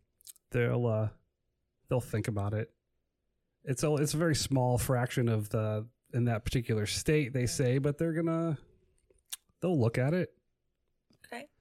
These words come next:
Speaker 1: It's a start.
Speaker 2: It's definitely
Speaker 1: It's
Speaker 2: a start.
Speaker 1: kinda vague, but it's a, it's a, it's a good
Speaker 2: Yeah.
Speaker 1: start. And sure, like, like I said, like, how many people are actually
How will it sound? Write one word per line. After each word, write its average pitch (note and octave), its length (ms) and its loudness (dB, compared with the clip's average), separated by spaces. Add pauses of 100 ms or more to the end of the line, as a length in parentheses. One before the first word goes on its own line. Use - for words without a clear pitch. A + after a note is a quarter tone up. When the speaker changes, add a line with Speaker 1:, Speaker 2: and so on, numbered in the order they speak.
(640)
Speaker 1:
It's - 100 -14
a B2 60 -2
start. - 520 -4 (320)
Speaker 2:
It's - 220 -12
definitely C4 320 -4
Speaker 1:
It's G3+ 80 -2
Speaker 2:
a - 20 -10
start. - 180 2 (100)
Speaker 1:
kinda G#2+ 40 0
vague, B2 400 0
but A#2+ 140 2
it's A#2+ 180 -8
a, A#2+ 40 0 (200)
it's C#3+ 140 -2
a, C3 40 2
it's - 220 -2
a - 60 -6
good B3 160 2
Speaker 2:
Yeah. A3+ 400 4
Speaker 1:
start. D3 260 2 (400)
And G#3+ 160 0
sure, D3+ 320 -2
like, C#3 260 -2 (1120)
like D3+ 220 0
I - 20 2
said, B2+ 300 0
like, A#2 120 0
how E3+ 220 -2
many D#3 260 4
people C3+ 300 0
are G#2+ 140 0
actually G2+ 640 -2